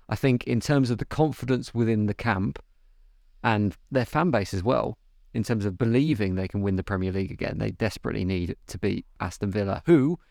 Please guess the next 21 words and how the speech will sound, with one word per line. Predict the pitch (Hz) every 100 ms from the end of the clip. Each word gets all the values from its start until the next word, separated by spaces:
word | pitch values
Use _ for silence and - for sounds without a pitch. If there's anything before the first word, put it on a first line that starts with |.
| _ _
have | 123 95
been | 120 104
very | 110 104 95 - -
up | 101 104
and | 98
down, | 98 98
I | 98
think, | 101 101
since | - 104
Unai | 107 95 95 98
Emery | 95 95
came | - 98 98
in. | 98 95
The, | 104 87 _ _ _
the | 131 -
early | 151 147 127 127
optimism | 143 - 127 117 98 101
has | 101 92 - _ 143
ebbed | 117 107
away | 117 110 104 92
slightly | - - 113 110 - 110 104